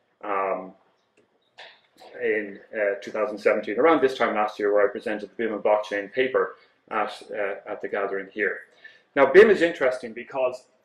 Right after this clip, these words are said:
it was originally invented, uh, to produce a more coordinated set of two D information. And, um, as, as it started to gather momentum and gather pace and become more sophisticated,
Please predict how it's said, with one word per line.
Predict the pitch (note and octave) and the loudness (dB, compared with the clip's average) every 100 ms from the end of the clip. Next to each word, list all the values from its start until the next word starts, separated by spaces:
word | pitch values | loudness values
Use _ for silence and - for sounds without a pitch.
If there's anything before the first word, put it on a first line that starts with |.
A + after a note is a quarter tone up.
| - | -12
it | C3 | -6
was | C#3+ D3 | -4 -2
originally | F3 A#3 A3+ D#3+ | -2 -2 -2 -4
invented, | A#2+ E3 - G2+ - _ _ _ - _ - | -2 -4 -4 -10 -12 _ _ _ -20 _ -2
uh, | B2 - - - | 0 0 -6 -14
to | - C3+ B2 | -8 -6 -6
produce | B2 C#3 C3 | -8 -8 -6
a | |
more | B2+ E3 D#3+ - | -6 0 -2 -2
coordinated | - D3+ D3+ A#2+ A2+ | -2 -2 -2 -6 -10
set | - A#2+ | -4 -4
of | G#2+ | -4
two | - B2 | -8 -12
D | A2+ A2 | -8 -10
information. | G#2+ A2 A#2 A#2 - - _ _ _ _ _ _ _ _ _ | -10 -10 -10 -10 -14 -20 _ _ _ _ _ _ _ _ _
And, | A2 G#2+ G#2+ G#2+ - - | -12 -12 -12 -14 -14 -6
um, | A2+ A2+ A2+ - | -4 -4 -6 -10
as, | C#3 C#3 C#3 B2 - - _ _ _ | -6 -2 -2 -4 -12 -20 _ _ _
as | B2+ B2 | -2 -2
it | B2 | -4
started | - C3 A#2+ - | -2 0 0 -4
to | - | -10
gather | B2 A#2 A2+ G#2 A#2+ | -4 -4 -2 -4 -6
momentum | A2+ A#2 A2+ A2+ | -6 -6 -8 -14
and | - | -10
gather | A2 G#2 - | -4 -4 -4
pace | A#2 A2+ | -6 -8
and | G#2 | -12
become | G#2 - A2 | -16 -10 -4
more | G#2+ G#2+ | -4 -6
sophisticated, | - C#3 C3+ A#2 G#2 F#2+ G2+ | -4 -4 -4 -6 -6 -6 -10